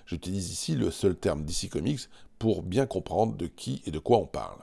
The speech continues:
Et donc, les responsables du D C Comics de l'époque se disent que mettre sur le marché un personnage trop proche de Superman risquerait peut-être de diviser les ventes.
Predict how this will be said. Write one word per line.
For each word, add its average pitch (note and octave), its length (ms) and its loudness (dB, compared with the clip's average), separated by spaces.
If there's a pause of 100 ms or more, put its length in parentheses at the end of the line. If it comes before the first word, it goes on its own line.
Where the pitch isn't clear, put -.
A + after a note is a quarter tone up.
(320)
Et G2 80 4
donc, C#3 260 2
les F2+ 120 4
responsables E2+ 440 0
du D2 80 -6
D B1 80 -8
C - 140 -6
Comics D#2 280 -4
de - 60 -8
l'époque D3+ 540 4 (240)
se - 160 -6
disent C#3+ 180 -4
que F#2 120 2
mettre G2 340 2
sur - 160 -4
le E2+ 80 6
marché E2 520 0 (120)
un - 80 -2
personnage D#2+ 560 -2 (340)
trop F2 240 2
proche - 360 4
de A2 80 4
Superman D#2+ 580 0 (240)
risquerait - 260 0
peut-être F2 400 2
de D#2+ 80 -2
diviser D2+ 380 -2
les D2 100 -2
ventes. - 440 -12